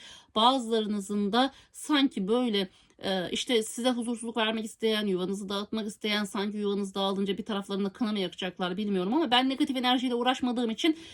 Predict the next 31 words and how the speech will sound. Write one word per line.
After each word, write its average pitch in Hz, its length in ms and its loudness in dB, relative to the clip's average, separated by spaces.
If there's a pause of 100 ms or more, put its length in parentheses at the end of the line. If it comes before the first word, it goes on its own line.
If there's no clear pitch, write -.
(320)
e, 214 240 4
bu 254 80 0
yüzden 226 300 -2
her 247 160 4
zaman 214 320 -2 (220)
çözme 233 380 2
yöntemlerini 196 600 2
söylerim. 208 480 0
Uğraşmış 226 440 2
olsam 240 240 0
çözme 226 300 -2
yöntemlerini 208 480 -2
söylemem. 170 500 -4
Çünkü 233 280 0
neden? 214 320 0
Atı - 200 -8
sen 247 140 4
yapacaksın, 220 420 -2
onlar 214 220 -2
bozacak. 185 420 -4
Bu 269 80 2
yüzden 208 360 0 (260)
üzerinizde 262 540 0
bir 254 120 -6
takım 269 320 0
negatiflikler, 254 720 -2
nazar 226 340 2
da 226 100 -2
dahil 220 280 0
düşünüyor 220 360 -2
iseniz 233 420 -2